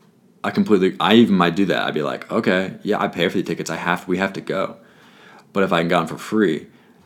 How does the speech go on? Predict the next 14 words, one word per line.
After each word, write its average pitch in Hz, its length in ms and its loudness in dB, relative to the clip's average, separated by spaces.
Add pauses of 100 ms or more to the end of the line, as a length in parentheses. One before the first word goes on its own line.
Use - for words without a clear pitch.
I'd 82 160 -6
be 82 60 -2
like, 69 180 -2
"Uh, 104 480 0
okay, 92 320 2
I 85 40 -2
mean, 92 200 0
no 95 100 4
big 90 140 2
deal. 87 200 4
We 92 60 2
got 95 160 2
for 90 60 -4
free. 90 340 0